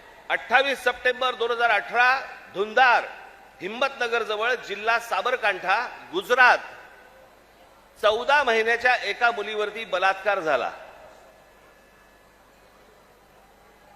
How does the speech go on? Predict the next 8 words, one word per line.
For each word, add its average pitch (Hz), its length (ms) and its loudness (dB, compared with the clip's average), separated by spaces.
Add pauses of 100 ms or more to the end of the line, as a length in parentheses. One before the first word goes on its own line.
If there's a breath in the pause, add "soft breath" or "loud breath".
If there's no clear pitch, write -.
(500)
ती 262 140 -4
मारहाण, 214 420 0
त्याच्यानंतर 208 720 -2 (600)
बिहारी 233 500 0
लोकांना 190 840 -2
गुजरातमध्ये 190 680 0
मारहाण 160 540 -2
केली 160 340 -10